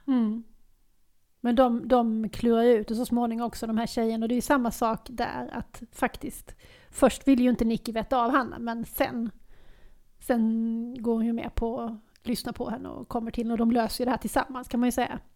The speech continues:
Men det håller på att gå riktigt illa på vägen.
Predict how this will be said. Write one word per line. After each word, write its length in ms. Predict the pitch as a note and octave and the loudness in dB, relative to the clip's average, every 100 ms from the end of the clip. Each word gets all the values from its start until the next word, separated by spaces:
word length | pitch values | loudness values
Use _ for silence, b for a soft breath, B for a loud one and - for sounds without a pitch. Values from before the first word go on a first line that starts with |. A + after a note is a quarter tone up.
| _ _ _ _ _ - | _ _ _ _ _ -10
Men 160 | - C#4+ | 2 8
det 60 | B3+ | 8
håller 220 | B3+ - | 8 6
på 120 | F4 | 4
att 80 | D#4 | 8
gå 100 | C4+ | 8
riktigt 320 | B3+ - A3 | 6 0 -4
illa 200 | B3 - | -6 -6
på 100 | B3+ | -8
vägen. 360 | - G#3 C#4 | -10 -10 -14